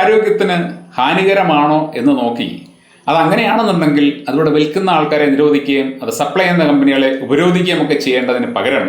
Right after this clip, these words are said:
ഒരു പ്രഹസനം എന്ന നിലയിൽ വല്ലപ്പോഴും അവിടെയും ഇവിടെയും ഒരു പരിശോധന നടത്തുകയും ജനങ്ങൾക്ക് അനാരോഗ്യം വർദ്ധിച്ചു കഴിഞ്ഞാൽ അത് തങ്ങൾ പിന്തുണയ്ക്കുന്ന വൈദ്യശാസ്ത്രത്തിന് ഗുണം ചെയ്യുമെന്ന് കരുതിക്കൊണ്ട് കണ്ണടച്ചു പോവുകയും ചെയ്യുന്ന ഈ ആരോഗ്യവകുപ്പ് കുറേ കാലം കൂടി ഇവിടെ ഇരുന്നെങ്കിൽ മാത്രമേ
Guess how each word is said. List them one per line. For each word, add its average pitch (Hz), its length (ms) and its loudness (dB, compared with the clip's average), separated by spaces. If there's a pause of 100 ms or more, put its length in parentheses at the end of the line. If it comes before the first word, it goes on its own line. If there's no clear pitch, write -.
(760)
ഒരു 147 100 0 (100)
പ്രഹസനം 208 420 0
എന്ന 180 120 0
നിലയിൽ 156 280 0 (180)
വല്ലപ്പോഴും 170 580 0 (120)
അവിടെയും 143 380 0
ഇവിടെയും 131 260 0
ഒരു 131 120 -2
പരിശോധന 127 320 0
നടത്തുകയും 117 460 -2 (640)
ജനങ്ങൾക്ക് 220 580 2 (160)
അനാരോഗ്യം 196 500 2
വർദ്ധിച്ചു 175 360 0
കഴിഞ്ഞാൽ 147 340 2 (160)
അത് 143 100 0 (100)
തങ്ങൾ 180 260 0
പിന്തുണയ്ക്കുന്ന 165 600 0
വൈദ്യശാസ്ത്രത്തിന് 151 840 0
ഗുണം 175 180 2
ചെയ്യുമെന്ന് 151 360 2
കരുതിക്കൊണ്ട് 131 540 0 (720)
കണ്ണടച്ചു 208 520 0
പോവുകയും 160 360 2
ചെയ്യുന്ന 135 320 2 (200)
ഈ 208 140 0
ആരോഗ്യവകുപ്പ് 156 640 2 (400)
കുറേ 165 220 0 (160)
കാലം 208 260 2
കൂടി 190 180 2
ഇവിടെ 165 180 2
ഇരുന്നെങ്കിൽ 156 340 2
മാത്രമേ 113 480 -2